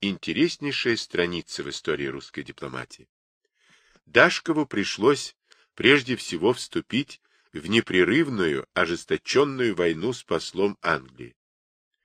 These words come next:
Он писал в одном из своих донесений: "Я не видал злейшего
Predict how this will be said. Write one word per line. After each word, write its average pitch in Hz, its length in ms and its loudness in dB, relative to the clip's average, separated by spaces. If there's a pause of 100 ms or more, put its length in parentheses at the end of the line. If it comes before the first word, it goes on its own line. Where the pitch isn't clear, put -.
(240)
Он 123 200 8
писал 107 480 6
в 76 80 -2
одном 92 380 2
из 90 100 -8
своих 78 300 -6
донесений: 67 640 -10 (1000)
"Я 123 320 8
не 107 200 0
видал 120 540 6
злейшего 147 960 2